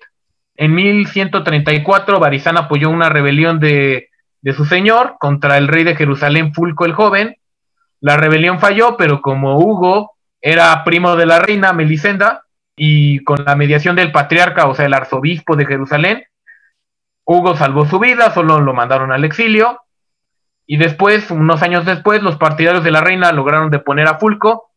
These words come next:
por lo que Hugo regresó, y pues Barizán se convirtió en conde de Jaffa, y después señor de Rámala, porque se casó con Elvis, hija de Balduino, señor de esa región. O sea, Balduino parece ser que era como el Juan de entonces, o sea,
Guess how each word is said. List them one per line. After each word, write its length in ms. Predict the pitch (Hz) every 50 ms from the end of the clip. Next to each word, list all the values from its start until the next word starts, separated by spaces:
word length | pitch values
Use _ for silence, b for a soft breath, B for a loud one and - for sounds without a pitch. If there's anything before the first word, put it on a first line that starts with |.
| _ _ -
por 160 | 139 143 139
lo 140 | 143 143 143
que 140 | 143 139
Hugo 260 | 151 165 165 165 170 165
regresó, 680 | 151 127 127 123 127 127 - 190 202 247 320 320 - _ _ _ _ _ _ _ _ _ _ -
y 400 | 147 156 160 170 170 170 165 147
pues 180 | 147 143 139 - - _
Barizán 540 | 139 156 165 170 170 160 147 196 196 196 190
se 120 | 185 156
convirtió 640 | 156 147 139 139 139 135 - - 165 165 170 170 165
en 200 | 160 151 147 143 147
conde 300 | 160 160 160 156 160 156
de 160 | 160 160 151
Jaffa, 480 | 185 190 185 185 202 202 226 240 - - _ _ _ _ _ _ _ -
y 180 | 143 160 170
después 420 | 170 185 175 - - 190 196 180 151
señor 360 | 180 165 160 170 175 175 170
de 100 | 175 175
Rámala, 460 | 180 202 190 190 185 185 190 185 185
porque 460 | - 175 170 160 - 185 185 208 202 -
se 160 | 180 156 147
casó 260 | 135 131 165 156 147
con 180 | 165 175 190 220
Elvis, 440 | 220 208 196 202 214 208 - - -
hija 360 | 147 147 143 - 160 156 151
de 560 | 147 139 135 131 131 127 127 123 123 117 - _ _ _ _ _ _ -
Balduino, 720 | 143 147 147 151 156 170 208 214 208 202 214 233 247 - - _ _ _ _ -
señor 220 | 143 143 151 151
de 80 | 156 151
esa 100 | 160 156
región. 260 | 156 151 175 202 185
O 60 | 156
sea, 80 | 175 165
Balduino 520 | 165 165 160 156 175 202 220 226 220 208
parece 260 | - 160 156 165 170 165
ser 180 | 185 180 165
que 80 | 175 180
era 160 | 175 175 175
como 220 | 147 135 127 127
el 100 | 127 123
Juan 400 | - - 151 156 156 160 156 147
de 120 | 139 127 123
entonces, 400 | 120 - - 143 143 143 - 117
o 40 | -
sea, 280 | 139 135 135 131 -